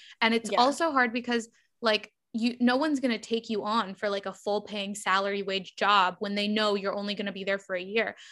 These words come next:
Speaker 1: So the fellowship I did, like, it was paid, thankfully, because there's a lot of unpaid,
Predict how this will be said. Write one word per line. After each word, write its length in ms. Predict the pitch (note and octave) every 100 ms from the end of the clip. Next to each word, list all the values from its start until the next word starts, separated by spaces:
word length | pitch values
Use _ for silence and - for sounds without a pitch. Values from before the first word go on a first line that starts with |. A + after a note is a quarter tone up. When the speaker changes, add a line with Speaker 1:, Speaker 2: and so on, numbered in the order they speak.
| -
Speaker 1:
So 560 | - - A3+ G#3+ G3+ G3+ -
the 180 | G#3+ A#3
fellowship 600 | A#3 A#3 D#4 B3+ - A3+
I 160 | G3 G3
did, 460 | G3 B3 A3+ G3+
like, 200 | G3 F3 -
it 140 | A#3+
was 160 | B3 A#3
paid, 480 | - C#4 C4 G#3+ G3+
thankfully, 420 | A3 A3+ G#3+ F#3+
because 260 | G3 A3+ G3+
there's 160 | A3+
a 60 | A3
lot 280 | G3+ A3 A#3+
of 120 | G#3
unpaid, 720 | G#3+ G#3 G#3+ G#3+ G3+ F#3+ F3+